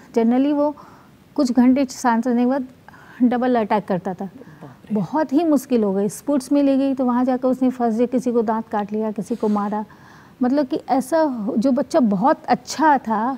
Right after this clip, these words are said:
Speaker 1: he became like this, we were not knowing what to do।
Speaker 2: जी।
Speaker 1: रात में उठ करके रात भर सोता नहीं था, रात भर टीवी देखता था, अगर कोई बंद करने गया तो चिल्लाना स्टार्ट कर देता था। फिर बाद में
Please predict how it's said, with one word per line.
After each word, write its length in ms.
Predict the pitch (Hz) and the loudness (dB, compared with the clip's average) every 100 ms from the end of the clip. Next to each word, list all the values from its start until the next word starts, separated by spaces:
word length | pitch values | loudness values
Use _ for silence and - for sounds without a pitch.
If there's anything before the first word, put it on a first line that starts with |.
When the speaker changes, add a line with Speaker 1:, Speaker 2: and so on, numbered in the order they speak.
| - | 0
Speaker 1:
he 80 | 294 | 2
became 320 | 262 269 285 | 2 0 0
like 260 | 269 233 196 | 2 0 -2
this, 260 | 277 - - - - - - 269 | -4 -6 -10 -20 -20 -20 -4 0
we 100 | 294 | 2
were 140 | 311 | 4
not 100 | 320 | 2
knowing 300 | 330 330 294 | 0 -2 0
what 140 | 247 262 | 0 0
to 100 | 233 | 0
do। 120 | 208 - - - - | 0 -4 -20 -20 -16
Speaker 2:
जी। 280 | 165 156 151 - - _ - | -10 -10 -12 -18 -20 _ -8
Speaker 1:
रात 320 | 233 277 302 302 | 0 2 4 2
में 160 | 311 | 0
उठ 240 | 294 240 - | 0 -2 -2
करके 380 | 311 294 294 | -2 0 0
रात 220 | 247 240 262 | 2 2 2
भर 80 | |
सोता 320 | 277 262 254 262 | 2 2 2 2
नहीं 160 | 240 | 2
था, 100 | 233 | 0
रात 220 | 226 233 | 0 0
भर 80 | 254 | 0
टीवी 240 | 247 233 233 | 2 2 2
देखता 280 | 214 220 | 0 -2
था, 100 | 202 | -2
अगर 100 | 226 | -2
कोई 160 | 226 240 | 2 2
बंद 240 | 226 262 | 4 2
करने 260 | 254 247 240 | 2 0 0
गया 140 | 247 | -2
तो 100 | 247 | -2
चिल्लाना 460 | 254 233 220 220 220 | -2 -2 -2 -2 -4
स्टार्ट 300 | - 208 190 | -6 -8 -6
कर 140 | 196 | -8
देता 280 | 180 180 196 | -8 -8 -10
था। 120 | 180 - - - - - - - - - - | -12 -16 -20 -20 -20 -20 -20 -20 -20 -20 -2
फिर 100 | 285 | 0
बाद 300 | 233 262 269 | 4 4 4
में 320 | 320 370 | 0 -4